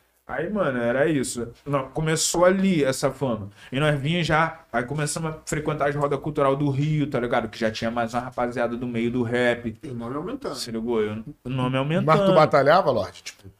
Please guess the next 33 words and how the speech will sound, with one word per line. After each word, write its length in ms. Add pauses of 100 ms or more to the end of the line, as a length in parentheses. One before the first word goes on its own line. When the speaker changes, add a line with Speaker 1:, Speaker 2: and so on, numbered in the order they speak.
(120)
Speaker 1:
Mano, 240
eu 80
não 140
batalhava. 760
Quem 160
batalhava 480
mais 240
era 140
o 20
D 140
K. 180
O 40
D 120
K 240
já 140
era 120
mais 200
de 80
batalha. 560 (180)
Ele 140
vinha 180
pros 160
bagulho 340
aí 60
embaixo, 260
ele 80
Speaker 3:
Freestyle, 260
Speaker 1:
botava 180
mais 180
a 100
Speaker 3:
pá. 60
Speaker 1:
cara, 320
pá. 120